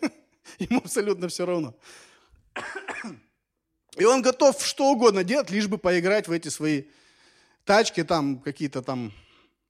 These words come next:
мотоциклы и так далее. И он ценит это, для него это ценно. И у него время пролетает, когда ему говоришь: «Вот тебе тридцать минут». Семён, там, пять минут осталось. «Как пять минут, папа?»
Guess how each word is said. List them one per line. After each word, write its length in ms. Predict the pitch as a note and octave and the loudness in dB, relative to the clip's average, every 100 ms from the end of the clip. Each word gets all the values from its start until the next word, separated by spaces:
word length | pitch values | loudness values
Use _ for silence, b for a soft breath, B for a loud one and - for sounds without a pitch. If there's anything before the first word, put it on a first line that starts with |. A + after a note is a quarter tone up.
| _ _ _ _ | _ _ _ _
мотоциклы 640 | D3+ F3 F#3+ - B3+ F#3 E3 | -4 0 0 0 -2 0 -2
и 20 | |
так 160 | F3+ F3+ | 0 0
далее. 360 | E3+ A2 D2+ _ b b b b b | 0 -2 -8 _ b b b b b
И 80 | |
он 200 | G3 A3+ | 2 2
ценит 420 | - C4+ D4+ A3+ D#3+ | 4 4 4 2 -4
это, 220 | B2+ F#2+ | -10 -14
для 200 | G2+ E3 | -8 -4
него 180 | G3+ A3+ | -2 -2
это 140 | G3+ | -4
ценно. 500 | - A#3+ A#3 D3+ F#2 - _ - | -2 2 2 2 -6 -16 _ -10
И 80 | |
у 20 | F#3 | -4
него 240 | G#3+ C4 | -2 -2
время 340 | F3+ C#4 C4 | -2 2 2
пролетает, 540 | - F#3+ G3+ G3+ G3+ C#3 | 2 0 0 -2 -4 -4
когда 140 | E3 | -4
ему 120 | G3+ | -4
говоришь: 400 | G3+ G#3 C4 A#3+ - | 0 0 0 -6 -4
«Вот 180 | G3+ A3 | -4 -2
тебе 140 | E3+ | -4
тридцать 260 | - A3 - | -4 -6 -4
минут». 300 | F3+ B2 - b b b b b b b b _ _ _ _ | -2 -4 -8 b b b b b b b b _ _ _ _
Семён, 380 | - F#3 C4+ C4+ | -8 0 2 2
там, 320 | A#3 F#3 C#3+ _ | 0 -2 -8 _
пять 220 | - C4+ C#4 | 2 2 4
минут 180 | B3 | 0
осталось. 260 | F3+ - B2+ | 0 -4 -6
«Как 280 | - C#4+ - | 0 0 2
пять 220 | B3+ - | -2 -2
минут, 220 | G3+ D#3 | -4 -6
папа?» 360 | D3+ B2+ F#2 | -8 -12 -14